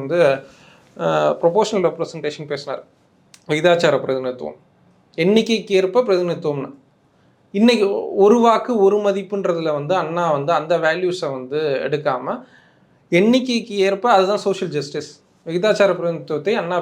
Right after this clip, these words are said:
பேசினார். அந்த அரசியல் இன்னைக்கு பேசப்படுதா? இன்னைக்கு எண்ணிக்கைக்கு ஏற்ப முஸ்லீம்களுக்கான பிரதிநிதித்துவம் மாநிலங்களவையிலையும் இருக்கா, மத்தியிலையும் இருக்கா, பாராளுமன்ற அவையில இருக்கா, இல்ல நிறுவனங்கள்ல இருக்குதா, முஸ்லீம்களுக்கோ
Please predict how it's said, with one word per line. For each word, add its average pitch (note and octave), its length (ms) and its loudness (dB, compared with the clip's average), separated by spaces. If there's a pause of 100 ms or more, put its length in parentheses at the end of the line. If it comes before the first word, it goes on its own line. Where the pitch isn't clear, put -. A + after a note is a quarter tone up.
பேசினார். D3 380 -4
அந்த G3+ 220 0
அரசியல் G3 340 2
இன்னைக்கு D3 260 -6
பேசப்படுதா? - 520 -4 (720)
இன்னைக்கு A3 440 0 (140)
எண்ணிக்கைக்கு A3 520 -2
ஏற்ப G#3+ 280 -4
முஸ்லீம்களுக்கான F#3 800 -2
பிரதிநிதித்துவம் F3 560 -4 (600)
மாநிலங்களவையிலையும் E3+ 920 0
இருக்கா, D3+ 260 0 (440)
மத்தியிலையும் F3 540 0
இருக்கா, D3+ 200 -2 (140)
பாராளுமன்ற E3 520 2
அவையில D3+ 300 -4
இருக்கா, D3+ 260 0 (600)
இல்ல E3 380 2
நிறுவனங்கள்ல F#3 640 2
இருக்குதா, C#3+ 320 0 (540)
முஸ்லீம்களுக்கோ D#3 580 -4